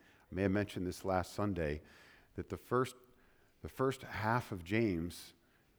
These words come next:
comes in James chapter one. And the second half of James, w-, which functions like,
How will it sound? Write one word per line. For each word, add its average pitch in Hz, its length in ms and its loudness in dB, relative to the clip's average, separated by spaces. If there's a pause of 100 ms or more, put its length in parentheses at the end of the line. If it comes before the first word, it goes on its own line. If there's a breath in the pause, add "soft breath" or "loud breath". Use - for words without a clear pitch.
comes 104 400 0
in 101 180 -4
James 98 380 0
chapter 92 420 -2
one. 85 340 -6 (2000 soft breath)
And 78 260 -2
the 80 60 -4
second 123 360 -2
half 95 280 0
of 80 140 -8
James, 78 500 -6 (100)
w-, 90 160 -10
which 92 200 -6
functions 104 420 -2
like, 87 140 2